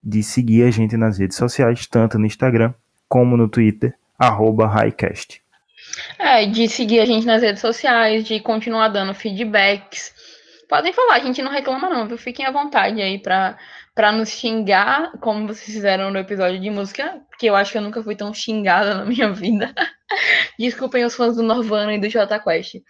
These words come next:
Speaker 2: É, do Nirvana, né? É Nirvana ou é Norvana? Eu acho que é Norvana.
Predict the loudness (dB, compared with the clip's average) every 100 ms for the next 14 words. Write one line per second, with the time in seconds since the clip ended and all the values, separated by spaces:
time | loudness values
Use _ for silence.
0 | -20 -20 -20 _ _ 0 2 4 4 0
1 | -2 -4 -2 -4 -6 -10 -8 -8 -6 -8
2 | -8 -2 0 0 -4 -4 -4 -2 0 2
3 | 0 0 0 2 2 4 2 0 -2 -2
4 | -2 -4 -6 -8